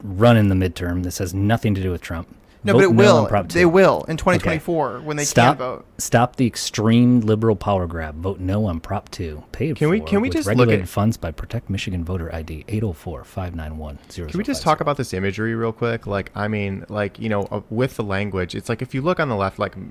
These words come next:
Speaker 3: maybe this is my own biases and whatever, but if you look at, like, like, the, the features of these people, like, in the back, like, the l-, one on the left kinda looks like, you know, you know,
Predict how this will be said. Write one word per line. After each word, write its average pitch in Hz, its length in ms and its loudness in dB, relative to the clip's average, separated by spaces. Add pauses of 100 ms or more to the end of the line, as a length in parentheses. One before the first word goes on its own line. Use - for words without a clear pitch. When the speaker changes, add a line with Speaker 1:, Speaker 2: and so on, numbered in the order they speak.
Speaker 3:
maybe 117 220 -2
this 101 220 -8
is 90 100 -10
my 90 180 -6
own 87 260 -6
biases 85 800 -6
and 82 140 -10
whatever, 85 400 -6
but 92 240 -6 (420)
if 120 140 -4
you 123 80 2
look 165 160 0
at, 165 80 -2
like, 107 300 -2 (840)
like, 113 240 -4
the, 95 560 -4 (460)
the 107 100 -4
features 139 800 -6
of 120 140 -6
these 135 160 -8
people, 151 500 -6 (380)
like, 104 100 -8
in 104 60 -4
the 101 80 -4
back, 107 360 -4
like, 113 220 -4 (120)
the 143 100 -4
l-, 131 100 -6
one 131 160 -4
on 131 80 -2
the 120 80 -2
left 95 340 -4
kinda 101 160 -6
looks 95 280 -8
like, 90 320 -8
you 95 60 -6
know, 87 260 -6 (880)
you - 140 -10
know, - 160 -10